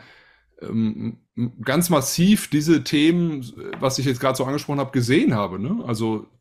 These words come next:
verleugnen, ähm, wegdrücken, nicht hingucken, umdeuten, ähm, bis zum Abwinken und auch selbst jetzt noch, ja, also Einfordern von Zwang und so weiter und,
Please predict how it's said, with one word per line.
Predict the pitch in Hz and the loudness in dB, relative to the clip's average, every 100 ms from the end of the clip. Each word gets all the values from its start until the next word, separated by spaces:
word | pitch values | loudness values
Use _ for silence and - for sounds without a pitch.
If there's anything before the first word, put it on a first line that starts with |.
| - | -20
verleugnen, | - 123 127 170 170 170 165 - 117 | -2 2 4 4 2 2 0 -4 -8
ähm, | 123 113 | -6 -2
wegdrücken, | 139 - 156 160 156 156 | -2 -2 0 0 -2 -2
nicht | 127 123 | -2 -2
hingucken, | 156 165 156 156 156 151 - _ _ _ _ | -2 -2 -2 -2 -4 -6 -14 _ _ _ _
umdeuten, | - 139 156 143 139 139 139 143 147 - - _ | -4 -2 2 2 2 2 0 0 -4 -10 -20 _
ähm, | - 120 - 113 107 | -8 -6 -4 -6 -4
bis | 123 135 | -4 -2
zum | 165 | -4
Abwinken | 131 123 151 151 - 147 147 147 _ _ _ _ | -4 -2 -2 -2 -4 -4 -6 -10 _ _ _ _
und | 131 135 | -4 -2
auch | 131 | 0
selbst | 131 131 - | 2 2 4
jetzt | 160 185 - | 2 2 0
noch, | 117 156 - - _ _ | 2 2 -2 -14 _ _
ja, | 120 131 131 | -2 0 0
also | - 113 113 107 | -2 0 2 2
Einfordern | 117 147 170 151 147 143 | 2 0 2 4 4 2
von | 131 120 107 | 2 0 -2
Zwang | - 117 123 151 156 | -2 0 0 0 -2
und | 131 123 | -2 0
so | 131 | 0
weiter | 120 123 127 135 131 131 | 2 2 0 0 2 0
und, | 107 110 107 104 | 0 -2 -2 -4